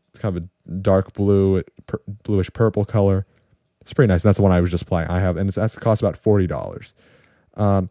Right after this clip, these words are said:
then there's the extended range. Actually, wait, I guess I have, sorry, I guess I have the extended range Sweet Potato Ocarina and Zelda Sel-, Z-, Zelda Songbook.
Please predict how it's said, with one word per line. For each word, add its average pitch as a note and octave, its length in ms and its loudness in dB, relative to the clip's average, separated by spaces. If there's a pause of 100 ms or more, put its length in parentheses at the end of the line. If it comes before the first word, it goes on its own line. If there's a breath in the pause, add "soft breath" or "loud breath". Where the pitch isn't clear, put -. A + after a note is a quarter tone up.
(120)
then C3 80 0
there's D3 140 2
the B2+ 60 2
extended C3 440 -2
range. G#2 420 0
Actually, G2 300 -4
wait, E2 40 -2
I - 40 -2
guess F2+ 100 -4
I F2 60 0
have, D#2+ 120 -4
sorry, E2 200 -2
I E2+ 40 -4
guess G2 140 -2
I F2 60 0
have E2 80 -2
the E2+ 60 -2
extended E2 340 -6
range E2+ 420 -2
Sweet G2 180 0
Potato F#2+ 240 4
Ocarina F2 440 4
and F2 340 0
Zelda E2+ 300 0
Sel-, F2 300 0 (140)
Z-, G2+ 140 -2 (100)
Zelda G2 220 4
Songbook. F2+ 540 -2